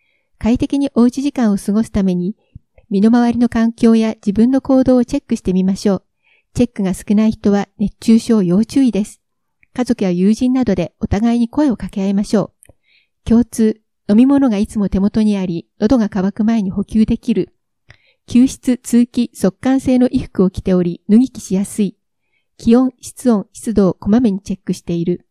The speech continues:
家の中、エアコン、扇風機をいつでも使える状態にしている。カーテンやすだれで日差しを遮ることができる。部屋の風通しが良く、換気ができる。外、庭や畑、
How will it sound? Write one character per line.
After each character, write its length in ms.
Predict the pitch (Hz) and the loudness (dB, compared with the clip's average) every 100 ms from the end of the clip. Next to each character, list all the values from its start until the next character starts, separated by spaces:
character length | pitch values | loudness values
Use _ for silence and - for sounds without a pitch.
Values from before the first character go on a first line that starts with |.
| _ _ _ _ _ _ _ _ | _ _ _ _ _ _ _ _
家 200 | - 226 | 0 2
の 100 | 254 | 2
中、 380 | 269 269 202 190 _ _ - | 0 -2 -6 -8 _ _ -4
エ 100 | 208 | -2
ア 60 | |
コ 180 | 233 240 | 0 0
ン、 20 | 240 | -2
扇 300 | - 226 240 | 0 0 2
風 200 | 269 262 | 0 2
機 140 | 220 | 2
を 100 | 180 | 0
い 60 | - | -4
つ 100 | 277 | -4
で 80 | 214 | -4
も 120 | 175 | -4
使 240 | - 202 | -6 -6
え 60 | 214 | -2
る 100 | 214 | 0
状 180 | 226 214 | 0 0
態 240 | 214 214 | -2 0
に 100 | 208 | -2
し 60 | - | -2
て 140 | 208 | -2
い 100 | 202 | -2
る。 220 | 196 - _ _ _ _ _ | -2 -6 _ _ _ _ _
カ 140 | - 277 | -4 -2
ー 40 | |
テ 120 | - | 0
ン 80 | 208 | 0
や 120 | 185 | -2
す 100 | 190 | -4
だ 100 | 185 | -2
れ 120 | 185 | 0
で 180 | 180 190 | 0 -4
日 120 | - 214 | -6 -4
差 120 | 233 | -2
し 140 | 262 | 2
を 80 | 247 | 0
遮 340 | 247 233 269 | 0 -2 -2
る 80 | 254 | -4
こ 100 | 214 | -4
と 100 | 185 | -4
が 120 | 170 | -4
で 120 | 170 165 | -4 -4
き 140 | 202 | -4
る。 200 | 175 - _ _ _ _ _ - | -4 -6 _ _ _ _ _ -6
部 80 | 220 | 0
屋 120 | 226 | 2
の 100 | 254 | 0
風 240 | 233 214 | 0 -2
通 180 | 226 240 | 0 0
し 140 | 247 240 | 0 0
が 100 | 233 | 2
良 140 | 240 | 2
く、 240 | - 180 - | 2 -2 -2
換 200 | 247 262 | -2 -2
気 120 | 220 | -4
が 100 | 196 | -6
で 120 | 175 | -6
き 140 | - 190 | -6 -4
る。 200 | 170 - _ _ _ _ _ | -4 -6 _ _ _ _ _
外、 420 | - 262 - 190 - - | -4 -2 0 0 -2 -2
庭 200 | 208 240 | 0 2
や 120 | 233 | 0
畑、 500 | 202 196 190 - - | -2 -4 -4 -4 -6